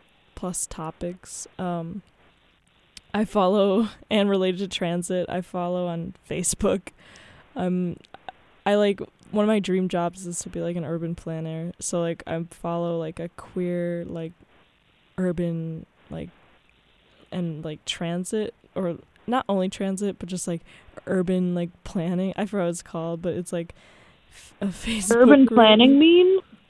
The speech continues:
Speaker 1: Yeah, but it's very niche. It's, like, f-, only for, like, um, queer people that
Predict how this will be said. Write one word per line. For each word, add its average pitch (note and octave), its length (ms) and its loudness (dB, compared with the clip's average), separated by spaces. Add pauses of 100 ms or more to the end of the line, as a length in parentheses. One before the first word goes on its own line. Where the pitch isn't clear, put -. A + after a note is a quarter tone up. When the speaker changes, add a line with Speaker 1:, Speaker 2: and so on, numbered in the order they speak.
Speaker 1:
Yeah, G3 400 0
but G3+ 240 2
it's A3 160 -2
very A3+ 260 2
niche. G3+ 380 -2
It's, F#3 220 -10
like, F#3 220 -4
f-, - 200 -20 (100)
only F#3+ 240 -2
for, G3 200 -6
like, F#3+ 360 -6 (560)
um, F3 420 -6 (120)
queer F#3+ 220 -8
people F3 340 -8
that E3+ 200 -8